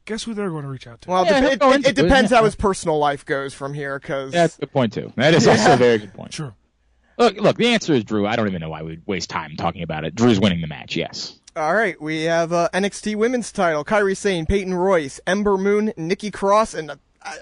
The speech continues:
Speaker 2: I still haven't decided, but go ahead, A J.
Speaker 1: Uh, my pick is Peyton Royce. I think this is the perfect time. They've been great on N X T. Her, her and Billie Kay have been great on N X T for well over a year now. Like,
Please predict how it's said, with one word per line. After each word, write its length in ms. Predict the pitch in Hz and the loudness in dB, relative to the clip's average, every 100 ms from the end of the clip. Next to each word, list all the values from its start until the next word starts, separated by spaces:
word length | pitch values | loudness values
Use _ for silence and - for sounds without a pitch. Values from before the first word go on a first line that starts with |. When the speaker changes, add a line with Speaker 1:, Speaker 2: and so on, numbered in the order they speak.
| 175 | -8
Speaker 2:
I 60 | 170 | -6
still 200 | 151 139 | -6 -6
haven't 220 | 127 135 | -8 -8
decided, 400 | 135 156 147 147 | -8 -6 -6 -6
but 80 | 170 | -2
go 80 | 196 | 0
ahead, 160 | 165 | 0
A 140 | 147 139 | -2 -4
J. 220 | 156 156 | -6 -6
Speaker 1:
Uh, 200 | 180 175 | -4 -2
my 160 | 185 202 | -2 -4
pick 160 | 240 208 | -6 -10
is 100 | - | -10
Peyton 300 | 190 180 156 | -8 -8 -6
Royce. 280 | 180 190 - | -6 -6 -8
I 120 | 160 | -10
think 260 | 160 185 156 | -8 -10 -8
this 200 | 180 - | -10 -10
is 60 | |
the 80 | 160 | -12
perfect 320 | - 185 180 | -10 -12 -12
time. 320 | - 180 185 165 | -12 -8 -8 -6
They've 220 | 180 175 | -8 -6
been 280 | 170 151 127 | -8 -10 -12
great 460 | 135 147 190 - _ _ _ _ _ | -12 -10 -10 -14 _ _ _ _ _
on 120 | 151 160 | -12 -8
N 120 | 180 | -6
X 180 | 180 - | -8 -10
T. 320 | 190 196 214 _ | -10 -10 -14 _
Her, 280 | 156 180 175 | -10 -10 -8
her 160 | 165 | -8
and 80 | 165 | -8
Billie 200 | 165 165 | -8 -10
Kay 220 | 165 170 160 | -10 -10 -10
have 140 | 156 | -10
been 200 | 156 151 | -10 -12
great 560 | - 127 160 160 - - _ _ | -14 -8 -6 -6 -8 -20 _ _
on 140 | 160 165 | -6 -6
N 100 | 160 | -6
X 140 | 151 | -10
T 180 | - 156 | -10 -12
for 320 | - 143 127 _ 131 | -10 -14 -14 _ -8
well 220 | 170 190 | -4 -4
over 160 | 120 120 | -6 -14
a 60 | |
year 260 | 117 147 110 | -12 -12 -12
now. 280 | 117 107 104 _ _ | -16 -18 -20 _ _
Like, 260 | 151 139 | -12 -12